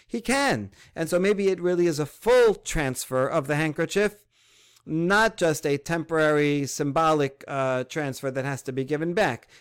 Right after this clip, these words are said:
And so therefore, your analogy, your proof is no proof at all.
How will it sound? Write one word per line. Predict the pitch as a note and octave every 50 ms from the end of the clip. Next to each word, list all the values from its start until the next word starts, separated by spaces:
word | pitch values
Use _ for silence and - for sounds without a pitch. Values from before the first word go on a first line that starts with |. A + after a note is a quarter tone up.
| _
And | - F3 F3+
so | - G3 F#3 F#3
therefore, | F#3+ A3+ A3+ - - F3 E3 E3 E3+ E3+ D#3+ - _ _ _ -
your | E3+ F#3+ G3+ G3+ G3+ G3+ G3 G3+
analogy, | - - E3+ E3+ F3+ F3+ F3+ F3+ F3 F3 F3 D3+ D#3+ D#3+
your | D#3+ D#3+
proof | D#3 - F#3 F3+ D3+ -
is | D3+ C#3
no | D3 D#3 D#3
proof | D3 - C#3+ C3 -
at | C3 B2+ A#2+
all. | A2 F2+ F2 -